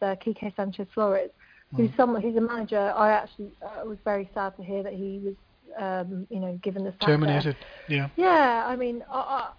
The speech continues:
Speaker 1: I, I don't think he was given enough respect, actually, for what he's, but the problem is, with these European managers, a lot of people in England don't quite appreciate
Speaker 2: Mm.
Speaker 1: quite how well thought of they are.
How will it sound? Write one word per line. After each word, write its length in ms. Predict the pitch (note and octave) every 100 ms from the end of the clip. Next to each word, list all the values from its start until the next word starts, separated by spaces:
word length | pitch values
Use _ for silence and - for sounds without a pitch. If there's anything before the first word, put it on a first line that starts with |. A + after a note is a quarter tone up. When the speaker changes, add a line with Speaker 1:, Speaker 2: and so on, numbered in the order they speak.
| - -
Speaker 1:
I, 120 | D4+
I 40 |
don't 280 | D#4+ G#4+ D#4
think 120 | D4
he 80 | B3+
was 100 | A#3+
given 180 | A#3+ A3
enough 180 | G#3+ A#3+
respect, 460 | A#3+ - - -
actually, 500 | - - A3 G3+ G3 - -
for 180 | A3+
what 220 | A3+ A#3 A3+
he's, 160 | A#3 - -
but 100 | -
the 60 | C#4
problem 380 | - G#4 G4+ C#4+
is, 200 | G#3+ G3 _ _ -
with 200 | A#3 B3+
these 180 | C4+ C4
European 400 | C4 B3 B3 A#3
managers, 460 | G3+ G3 G3 F#3 F#3 - - - _ _ -
a 60 |
lot 180 | C#4 E4+
of 140 | D#4
people 300 | - C#4 C4+
in 120 | A#3 A3+
England 300 | A3+ G3+ A3
don't 220 | A3 -
quite 440 | - B3 A#3 G#3 - -
appreciate 760 | - - A#3+ A3 - F#3+ F#3+ - _ _ B2
Speaker 2:
Mm. 120 | A#2
Speaker 1:
quite 280 | A#3+ A3 G3+
how 580 | - G3+ G3 G3 G3 -
well 260 | G#3+ G#3 G3+
thought 340 | - G#3+ -
of 100 | F#3
they 160 | - -
are. 240 | F#3+ F#3+